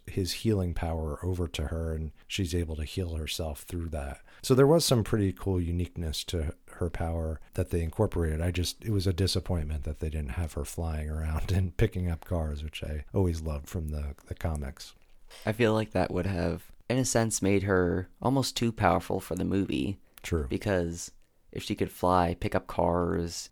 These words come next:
Speaker 2: suck people's life force, she had turned evil and joined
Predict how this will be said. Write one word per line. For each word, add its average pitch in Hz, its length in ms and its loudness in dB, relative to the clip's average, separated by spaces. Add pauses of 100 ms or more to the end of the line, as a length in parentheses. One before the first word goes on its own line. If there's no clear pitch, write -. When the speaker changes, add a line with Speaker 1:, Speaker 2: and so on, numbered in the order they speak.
(120)
Speaker 2:
suck - 280 -2
people's 90 300 -2
life 90 200 2
force, 90 520 -2 (260)
she - 160 0
had 110 120 4
turned 101 220 0
evil 95 300 0
and 90 160 0
joined 92 440 0